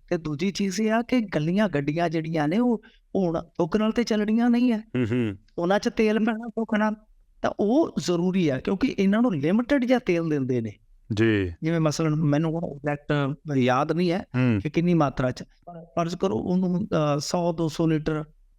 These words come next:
Speaker 1: ਜੇ ਦੇਣਾ ਹੈ, ਤਾਂ ਤੁਸੀਂ ਵੇਖੋ ਨਾ ਕਿ ਚੌਵੀ ਘੰਟੇ ਇਹਨਾਂ ਦੀ ਡਿਊਟੀ ਆ।
Speaker 2: ਜੀ।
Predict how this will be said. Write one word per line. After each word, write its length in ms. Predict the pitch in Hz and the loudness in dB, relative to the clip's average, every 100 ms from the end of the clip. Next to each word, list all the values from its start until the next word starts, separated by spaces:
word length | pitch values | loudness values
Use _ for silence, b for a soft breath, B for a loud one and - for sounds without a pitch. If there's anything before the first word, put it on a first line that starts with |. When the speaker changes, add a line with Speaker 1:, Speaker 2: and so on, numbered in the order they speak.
| _ 143 | _ -2
Speaker 1:
ਜੇ 180 | 156 | 0
ਦੇਣਾ 260 | 147 147 147 | 2 0 0
ਹੈ, 60 | - B B | -4 B B
ਤਾਂ 100 | - | -4
ਤੁਸੀਂ 320 | 165 170 214 208 | -2 0 0 0
ਵੇਖੋ 260 | 147 151 190 | -4 -2 -2
ਨਾ 100 | 220 - _ _ | -2 -6 _ _
ਕਿ 80 | 214 | -6
ਚੌਵੀ 400 | - 165 185 247 254 | -2 0 2 2 2
ਘੰਟੇ 380 | 196 170 143 - - | 0 0 -4 -6 -2
ਇਹਨਾਂ 180 | 151 180 | 0 0
ਦੀ 100 | 208 | 0
ਡਿਊਟੀ 400 | 170 147 131 - | -2 -2 -4 -6
ਆ। 40 | - _ 117 | -14 _ -2
Speaker 2:
ਜੀ। 300 | 104 113 | 2 2